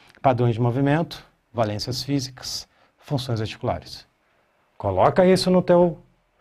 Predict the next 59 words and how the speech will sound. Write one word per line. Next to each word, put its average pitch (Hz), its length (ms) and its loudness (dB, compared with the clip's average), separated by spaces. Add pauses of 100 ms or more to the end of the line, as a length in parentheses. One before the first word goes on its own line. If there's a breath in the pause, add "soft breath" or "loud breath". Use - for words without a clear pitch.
(720)
na 135 240 2
tua 143 220 4
metodologia 135 540 4
de 143 120 -2
treino, 127 400 -2 (300 loud breath)
que - 80 -10
tu 127 160 -2
vai 131 180 6
já 127 240 4
se 127 140 -2
tornar 123 240 2
um 135 140 4
outro 139 200 4
profissional. 143 480 -4 (540 soft breath)
Tu 110 100 -8
vai 120 140 2
sair 139 160 2
um 139 100 -2
pouco 143 240 2
daquele 135 280 -2
copia 123 240 -2
e 120 40 0
cola, 135 440 4
tu 135 60 -6
vai 120 80 0
sair 127 120 -6
um 120 60 -4
pouco 127 200 -4
do 127 140 2
A 120 80 4
B 117 100 -4
C, 135 440 2
tu 127 60 -12
vai 113 80 -6
sair 123 120 -10
um 120 40 -8
pouco 123 180 -8
do 120 80 -6
treino 123 360 -2
A, 123 200 2
que 127 100 -8
é 120 40 -4
peito 123 280 -6
e - 20 -4
tríceps, 117 440 -4
e 113 40 -8
treino 117 280 -4
B 113 140 -4
é 113 60 0
costa 117 280 -4
e - 20 -6
bíceps, 107 380 -6
e 107 40 -8
treino 110 300 -6
C 110 160 -6
é 104 60 -4
perna 110 260 -4
e 139 60 -4
ombro, 131 520 0